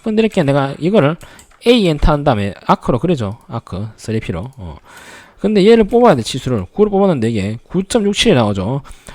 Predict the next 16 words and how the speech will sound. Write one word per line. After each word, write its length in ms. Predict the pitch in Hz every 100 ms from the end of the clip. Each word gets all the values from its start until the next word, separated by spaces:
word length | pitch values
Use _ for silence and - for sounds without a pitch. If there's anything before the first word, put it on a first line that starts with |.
| -
그럼 140 | 190
반지름에서 540 | - 113 120 202 269 202
그냥, 600 | - 202 170 135 117 113 - _ 143 135
반올림에서 540 | - 117 196 214 214
그냥 100 | 139
십으로 420 | 139 - 247 269 185
만들어버리면 600 | 101 175 190 190 139 113
돼요. 280 | 147 101 151
이건 240 | 131 101
전혀 260 | - 92 175
상관이 340 | 185 190 208
없거든. 360 | 127 - 226 160 -
십으로 400 | 131 - 240 247
만들면 340 | 113 160 151
돼. 180 | 117 95
그러면 320 | - 190 202